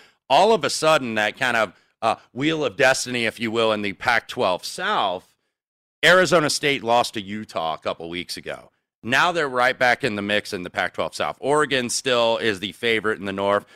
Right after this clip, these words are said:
although the Beavers also tied with them at three and one. But all of a sudden, you got Utah and Arizona State tied at three and one. Utah to have the tiebreaker 'cause they beat Herm Edwards' guys outright. And then U C L A kinda just lurking at three and two. U C L A and Utah play tonight.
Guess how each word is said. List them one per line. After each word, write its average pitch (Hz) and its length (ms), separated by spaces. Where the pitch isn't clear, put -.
although 104 280
the 87 100
Beavers 98 460
also 95 300
tied 95 280
with 90 120
them 92 180
at 85 100
three 101 200
and 92 120
one. 110 300
But 123 100
all 143 100
of 175 60
a 180 40
sudden, 160 220
you 131 80
got 113 200
Utah 131 340
and 113 80
Arizona 107 400
State 113 320
tied 101 280
at 85 120
three 104 180
and 92 140
one. 92 220
Utah 92 340
to 87 60
have 90 180
the 80 80
tiebreaker 87 580
'cause 90 180
they 85 120
beat 85 300
Herm 90 220
Edwards' 82 400
guys 80 300
outright. 98 560
And 123 140
then 113 140
U 120 160
C - 180
L 107 160
A 107 160
kinda 101 260
just 92 260
lurking 104 340
at 85 120
three 101 200
and 90 100
two. 98 160
U 85 160
C 98 160
L 95 120
A 92 100
and 85 100
Utah 85 300
play 82 200
tonight. 151 360